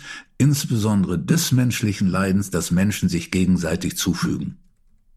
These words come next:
Diese innere Not der Verzweiflung, die ist die dritte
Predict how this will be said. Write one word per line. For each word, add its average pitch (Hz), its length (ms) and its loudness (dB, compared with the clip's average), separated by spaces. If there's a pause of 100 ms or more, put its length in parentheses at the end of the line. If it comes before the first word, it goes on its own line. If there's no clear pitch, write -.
(2250)
Diese 131 300 4
innere 135 640 2 (380)
Not 143 760 2
der 127 120 2
Verzweiflung, 107 1000 -2 (1600)
die 120 220 0
ist - 480 -2 (2000)
die 90 160 2
dritte 95 480 2